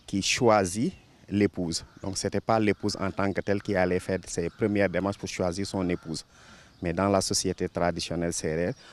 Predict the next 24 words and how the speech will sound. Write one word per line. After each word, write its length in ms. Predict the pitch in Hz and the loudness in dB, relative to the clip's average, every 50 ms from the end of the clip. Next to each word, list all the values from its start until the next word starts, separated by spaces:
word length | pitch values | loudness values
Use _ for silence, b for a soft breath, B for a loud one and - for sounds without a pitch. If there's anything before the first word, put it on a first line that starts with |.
| B B B B | B B B B
on 140 | - 92 95 | -4 -2 -2
choisit, 540 | 92 - 113 107 101 98 92 - - 95 95 | 0 2 2 2 2 2 0 -4 -8 -8 -6
c'est 220 | - - 110 98 90 | -4 -2 -2 -2 -2
souvent 420 | - - - 135 123 123 120 117 | -2 -2 0 0 2 4 4 4
les 160 | 110 98 92 | 6 4 4
parents 380 | - - 92 90 92 101 110 107 | 4 4 2 2 2 2 0 -2
qui 340 | - - 92 87 85 85 85 | -2 -4 -4 -2 -2 -2 -4
choisissaient 680 | - - - 101 95 92 90 92 87 - - 101 107 | -4 0 2 2 2 2 2 -2 -2 -2 0 2 2
l'épouse 560 | 104 98 98 - - - 104 127 127 - - - _ _ _ _ _ | 4 2 2 0 0 -2 0 0 0 0 -4 -8 _ _ _ _ _
pour 140 | - 104 104 | 0 0 2
le, 500 | 98 98 90 85 85 82 80 80 82 82 - - | 2 2 2 2 2 2 2 2 0 -2 -2 0
le 140 | 98 101 92 | 2 2 2
mari. 260 | 95 92 87 80 80 - - - B B B B B B B B B B B B | 4 2 0 0 -2 -6 -10 -18 B B B B B B B B B B B B
Maintenant, 800 | - 92 87 - 101 110 113 110 107 107 104 101 98 98 95 87 - - - - - - - - _ | -6 -6 -4 0 2 4 4 6 4 4 4 4 2 2 0 0 -4 -8 -16 -20 -20 -20 -20 -14 _
si 280 | - - - - 120 117 | -4 -4 -2 0 0 0
c'est, 420 | - - 113 104 95 92 95 76 | 4 4 6 6 6 4 2 0
si 220 | - - - 117 110 | 0 -2 -2 -2 -2
c'est, 160 | - - - | -2 -2 0
les 200 | - 104 104 92 | 2 2 2 2
premiers 440 | - _ - 120 113 113 110 110 - | 2 _ 2 4 6 6 6 4 4
pas 180 | - 101 98 | 4 2 2
sont 240 | 98 - - 98 92 | 2 0 -2 -2 -2
faits 240 | - - 95 90 - | 0 0 0 0 2
par 220 | - 87 80 78 | 2 2 2 2